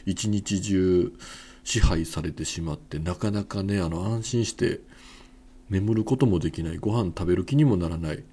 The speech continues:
ましてや、自分がね、興味関心事みたいなものにね、興味を持つこともない、今そんなね、状況の方、多分いらっしゃるかと思うんですけども、どうやってね、今日常を過ごされてますかね、そういう方って。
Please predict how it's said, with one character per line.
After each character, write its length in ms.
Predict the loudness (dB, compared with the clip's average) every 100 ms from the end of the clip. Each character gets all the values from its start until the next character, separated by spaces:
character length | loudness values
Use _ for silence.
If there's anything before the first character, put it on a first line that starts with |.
| -12 -6
ま 400 | -4 -2 0 -2
し 80 | 4
て 140 | 6
や、 240 | 6 2 -6 -14 -16 -18 -20 -20 -8 -2
自 60 |
分 220 | 2 2
が 100 | 2
ね、 160 | 4 4
興 240 | 4 4
味 140 | 4 2
関 260 | 0 -2
心 720 | -2 -2 0 0 0 -2 -4 -8 -20 -20 -20 -16 -6
事 300 | -4 0 0
み 100 | 0
た 140 | -2 -4
い 20 |
な 100 | -4
も 140 | -4
の 80 | -2
に 120 | -2
ね、 120 | -4
興 240 | 2 4 6
味 140 | 4
を 40 | 2
持 140 | -2
つ 140 | -4
こ 120 | -4 2
と 120 | 2
も 120 | 2
な 220 | -2 -6
い、 100 | -10 -14 -20 -20 -20 -8
今 200 | -4 -2
そ 200 | -2 0
ん 100 | 2
な 100 | 2
ね、 160 | 4 4
状 180 | 4 2 2
況 260 | 0 0
の 160 | 0 -2
方、 340 | -6 -8 -8 -10 -18 -12
多 100 | -8
分 120 | -4 -2
い 40 |
ら 100 | -2
っ 20 |
し 160 | -4 -2
ゃ 20 |
る 140 | -2
か 100 | -2
と 100 | -8
思 200 | -8 -6
う 20 | -6
ん 100 | -8
で 120 | -10
す 100 | -10
け 80 | -8
ど 80 |
も、 240 | -6 -6 -8 -12 -2
ど 120 | 2
う 40 | 4
や 60 |
っ 20 | 2
て 220 | 0 0
ね、 240 | 0 -4 -6 -16 -8
今 180 | -4 -2
日 300 | -4 -6 -4
常 140 | -4 -4
を 20 |
過 200 | -6 -6
ご 120 | -6
さ 100 | -4
れ 80 | -6
て 140 | -6
ま 100 | -6
す 100 | -8
か 120 | -8
ね、 100 | -6
そ 200 | -6 -4
う 20 | -6
い 60 |
う 20 |
方 220 | -8 -12 -14
っ 20 |
て。 260 | -12 -12